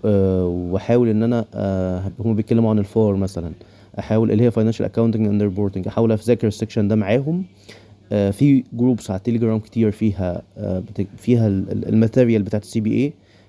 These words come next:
آه، اذا كانت، آه، تقريبًا بيكر بتبقى موجوده على ال-، على ال-، آه،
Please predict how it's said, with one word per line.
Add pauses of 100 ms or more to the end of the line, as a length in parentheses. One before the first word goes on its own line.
(140)
آه،
اذا
كانت، (180)
آه،
تقريبًا
بيكر
بتبقى
موجوده
على (120)
ال-،
على
ال-،
آه،